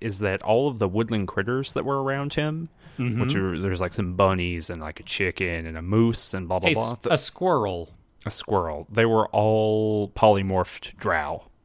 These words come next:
Speaker 2: Dang, that's commitment to the mission right there.
Speaker 1: It really is. It's like going on, like, uh, like being on a submarine.
Speaker 2: That's a hardship post. You're getting
Speaker 1: Yeah.
Speaker 2: pay and a half.
Speaker 1: Like, I, you know,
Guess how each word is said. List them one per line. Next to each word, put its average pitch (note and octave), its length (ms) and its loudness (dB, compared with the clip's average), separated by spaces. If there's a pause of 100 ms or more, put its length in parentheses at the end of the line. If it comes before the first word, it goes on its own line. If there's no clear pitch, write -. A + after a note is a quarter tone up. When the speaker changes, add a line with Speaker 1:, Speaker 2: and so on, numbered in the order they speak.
(180)
Speaker 2:
Dang, G2+ 600 -4
that's C3 180 0
commitment G#2+ 680 -4
to A#2 80 -4
the G2 80 -2
mission G2 520 0
right F#2 240 -2
there. F2+ 380 -2
Speaker 1:
It B2 200 -6
really G#2 360 2
is. F2+ 400 0 (640)
It's C#3+ 200 2
like C#3 180 2
going A#2 320 2
on, F#2 320 -6
like, F2 300 -8
uh, E2+ 340 -6
like G2 180 -4
being A#2+ 160 4
on G2 140 2
a E2 40 -8
submarine. D#2 680 -6 (160)
Speaker 2:
That's D#3 180 4
a D#3 60 4
hardship D3 580 2
post. - 540 -6 (200)
You're C#3+ 120 2
getting F3 180 10
Speaker 1:
Yeah. C3 160 8
Speaker 2:
pay A#2 140 8
and G#2+ 120 6
a F#2 60 6
half. F#2 560 0 (720)
Speaker 1:
Like, G2 240 -2
I, G2 140 2
you G2 260 -4
know, F#2 300 -4